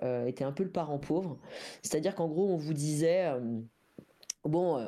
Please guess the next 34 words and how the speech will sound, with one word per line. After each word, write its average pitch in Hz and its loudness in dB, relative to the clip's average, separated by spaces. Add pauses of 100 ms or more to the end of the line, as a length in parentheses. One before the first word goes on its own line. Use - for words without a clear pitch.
on 151 0
fait 170 0
du 160 -4
produit, 170 0
on 151 -2
fait 147 -2
de 143 -2
l'espace, 147 0 (420)
et 151 2
puis 147 -4
bon, 165 2
euh, - -2
quand 165 -2
vous 160 -2
faites 156 -2
vos 147 2
planches 160 0
et - 0
que 139 -2
vous 143 -2
faites 147 -2
vos 143 0
dessins, 143 0
bah, 147 -2
c'est 135 -2
ça 147 0
le 156 -2
design 143 -2
graphique. » 135 -2
Alors 104 -2
que 131 0
non, 135 2
hein, 76 -6
que - -4